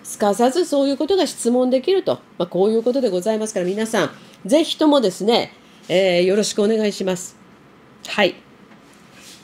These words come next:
ということですね。では、次のニュース、いきます。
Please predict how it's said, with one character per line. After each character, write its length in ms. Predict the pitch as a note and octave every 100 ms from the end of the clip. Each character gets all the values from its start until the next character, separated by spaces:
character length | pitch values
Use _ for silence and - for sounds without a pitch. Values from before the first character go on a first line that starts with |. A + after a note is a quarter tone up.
| - - - - - - - - - - - - - - - -
と 140 | D#4
い 60 | C4
う 100 | B3+
こ 140 | G#3+
と 120 | G#3 B3
で 100 | B2+
す 120 | B3+
ね。 180 | F#4+ F#4 - - - - - - - -
で 200 | A3+ F#4+
は、 240 | - - - - - - - - - - - - - - - - - - -
次 340 | - E4+ F4 F#4+
の 120 | C4+
ニ 140 | G#3
ュ 20 | F3
ー 20 |
ス、 280 | - C3 - - - - - -
い 120 | F3+
き 140 | F#3+
ま 120 | C#3
す。 320 | C#3 - -